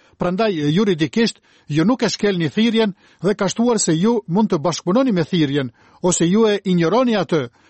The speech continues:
por ju nuk mund ta shkelni thirrjen. Ambasadori amerikane e ka akuzuar Rusin për një shpjegim juridik për të kërkuar arsye për të mos vepruar në vend se të lëviz përpara dhe të jetë e përgatitur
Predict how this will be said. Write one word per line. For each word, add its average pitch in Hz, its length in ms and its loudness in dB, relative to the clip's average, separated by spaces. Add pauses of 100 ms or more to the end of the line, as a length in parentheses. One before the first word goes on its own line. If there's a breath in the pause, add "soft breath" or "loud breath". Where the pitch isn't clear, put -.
(120)
por 175 180 2
ju 226 240 2
nuk 196 200 -2
mund 233 180 0
ta 220 100 0
shkelni 160 440 -2
thirrjen. 156 640 -2 (840 soft breath)
Ambasadori 185 640 0
amerikane 208 560 0
e 185 60 -2
ka 175 160 -2
akuzuar 175 380 0
Rusin 196 360 0 (360 soft breath)
për 185 120 0
një 170 160 0
shpjegim 175 380 0
juridik 185 560 -2
për 175 100 -2
të - 120 -10
kërkuar 208 420 0
arsye 214 400 0 (340 soft breath)
për 247 140 -2
të 196 100 0
mos 190 220 0
vepruar 208 520 0
në 160 200 -2
vend 214 220 0
se 185 80 -2
të 165 100 -2
lëviz 175 320 0
përpara 214 460 0 (260 soft breath)
dhe 196 160 0
të 185 140 -2
jetë 208 180 0
e - 80 -4
përgatitur 180 560 -2